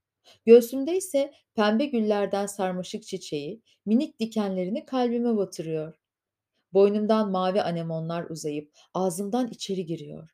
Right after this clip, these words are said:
Başımda mor menekşelerden taç örüyor kılcal damarlar. Gözlerim bir çift kristal artık. Aynı anda dışarıyı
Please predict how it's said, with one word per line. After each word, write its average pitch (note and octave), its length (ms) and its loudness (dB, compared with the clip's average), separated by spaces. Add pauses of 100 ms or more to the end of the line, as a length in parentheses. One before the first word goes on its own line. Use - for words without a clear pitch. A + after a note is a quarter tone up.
(800)
Başımda C#4 360 4
mor B3 240 2
menekşelerden F3 880 -2
taç F#3+ 220 -4
örüyor D3 400 -2
kılcal D3 440 -4
damarlar. C#3+ 600 -10 (800)
Gözlerim G3 540 4
bir C#4+ 140 -2
çift A3+ 300 -6
kristal F3+ 520 -4
artık. - 340 -16 (560)
Aynı F#3 320 0
anda D3+ 280 -6
dışarıyı F3 640 -4